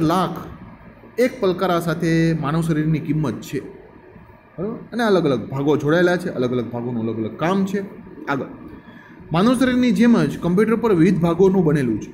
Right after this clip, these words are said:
અને દરેક ભાગનું પોતાનું ચોક્કસ મહત્વ છે. કમ્પ્યુટરનો દરેક ભાગ ચોક્કસ પ્રકારની કામગીરી કરે છે. જો ચિત્રની અંદર ઘણા બધા ભાગો આપેલા છે અને દરેક ભાગનું એક ખાસ પ્રકારનું મહત્વ છે.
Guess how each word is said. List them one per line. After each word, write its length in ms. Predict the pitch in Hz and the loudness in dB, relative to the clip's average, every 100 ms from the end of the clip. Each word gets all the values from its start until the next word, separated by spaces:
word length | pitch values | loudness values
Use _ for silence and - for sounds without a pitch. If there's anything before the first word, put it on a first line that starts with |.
| - - - | -20 -20 -16
અને 140 | - 123 | -6 -4
દરેક 280 | 135 185 226 | 2 2 2
ભાગનું 580 | 170 175 185 156 151 180 | 0 0 2 0 0 -2
પોતાનું 560 | 139 143 170 175 190 190 | -2 -2 0 0 0 0
ચોક્કસ 320 | 180 190 175 | -4 -4 -4
મહત્વ 380 | 143 127 113 110 | -4 -4 -6 -10
છે. 120 | - - _ - - | -14 -20 _ -20 -12
કમ્પ્યુટરનો 440 | 113 127 135 135 | -6 -6 -4 -4
દરેક 300 | 123 147 170 | 0 2 2
ભાગ 180 | 160 170 165 | 0 -2 -4
ચોક્કસ 280 | 170 - 185 | -8 -6 -6
પ્રકારની 440 | 180 170 170 170 | -6 -6 -6 -6
કામગીરી 480 | 135 120 131 120 107 | -4 -4 -2 -4 -4
કરે 160 | 107 104 | -6 -10
છે. 100 | 101 - - - - - - - | -12 -18 -20 -20 -20 -20 -20 -10
જો 100 | - | -4
ચિત્રની 460 | 185 165 170 185 185 | -2 -2 0 2 4
અંદર 120 | 185 175 | 4 2
ઘણા 260 | - 151 170 | -2 -2 2
બધા 280 | 170 170 170 | 2 2 0
ભાગો 340 | 147 131 156 170 | -2 -2 2 2
આપેલા 500 | 143 120 156 156 127 | 2 -2 2 2 0
છે 180 | 107 139 - - - - | -2 -8 -12 -14 -20 -12
અને 140 | 156 156 | -6 2
દરેક 220 | 180 185 | 4 4
ભાગનું 320 | 143 151 170 175 | 2 0 0 0
એક 100 | 165 | -2
ખાસ 200 | 170 160 | -4 -4
પ્રકારનું 360 | 165 147 139 127 | -4 -6 -4 -4
મહત્વ 320 | 147 139 - | -2 -4 -6
છે. 120 | 98 | -12